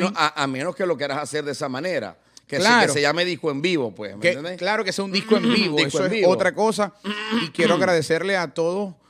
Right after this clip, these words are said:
Speaker 2: porque cada uno de los proyectos audiovisuales que han salido han sido de, de formación, de crecimiento, de, de, de inspiración
Speaker 1: Correcto.
Speaker 2: para nosotros.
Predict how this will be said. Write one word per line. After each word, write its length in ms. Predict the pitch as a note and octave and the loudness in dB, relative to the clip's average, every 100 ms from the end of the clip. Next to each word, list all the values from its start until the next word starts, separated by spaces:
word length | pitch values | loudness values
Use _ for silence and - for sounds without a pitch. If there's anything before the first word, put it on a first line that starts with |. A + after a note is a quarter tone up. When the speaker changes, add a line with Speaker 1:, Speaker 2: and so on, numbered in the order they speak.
| _ _ | _ _
Speaker 2:
porque 300 | D3 C#3 C3 | -6 -4 -4
cada 260 | D3 F3+ G3 | -2 -2 -2
uno 280 | G#3 G3 | -2 -2
de 100 | D#3+ | -2
los 100 | C#3 | -4
proyectos 480 | C3 B2+ C#3 C3 F#3 | -4 -6 -6 -4 -4
audiovisuales 600 | E3 D#3+ C#3 B2+ D#3+ F3 | -2 -2 -4 -4 -4 -4
que 100 | - | -4
han 120 | D3 C#3 | -6 -8
salido 500 | D#3 D#3+ E3+ F3+ F#3 _ _ _ _ | -10 -10 -12 -14 -16 _ _ _ _
han 200 | C#3+ C#3 | -10 -8
sido 280 | - D#3+ E3+ | -10 -8 -6
de, 260 | E3 C#3+ - | -6 -8 -12
de 300 | - C#3 D3 | -10 -2 -2
formación, 1000 | C#3 D3 D3 C#3 C3 - D#3+ F3+ G3+ G3+ | -2 -4 -4 -4 -4 -4 -2 0 -2 -4
de 160 | F#3+ E3 | -6 -8
crecimiento, 1040 | E3+ D#3 - C#3+ D3 F#3 G#3 G#3 A3+ G#3+ | -6 -8 -8 -8 -6 -4 -4 -6 -2 -2
de, 400 | F#3+ F3 E3 B2 C#3 | 0 -2 -2 -6 -6
de, 400 | D3+ D3 B2+ - _ _ - | -4 -4 -4 -12 _ _ -6
de 100 | D#3+ | -6
inspiración 800 | E3+ - E3 D#3 C3+ - C#3+ F#3 | -6 -12 -12 -12 -12 -6 -2 0
Speaker 1:
Correcto. 220 | A#3 A3 | 0 2
Speaker 2:
para 220 | E3+ D3+ | 2 2
nosotros. 640 | C#3+ C3 C3 B2 A#2+ A#2 | -2 -6 -6 -6 -6 -10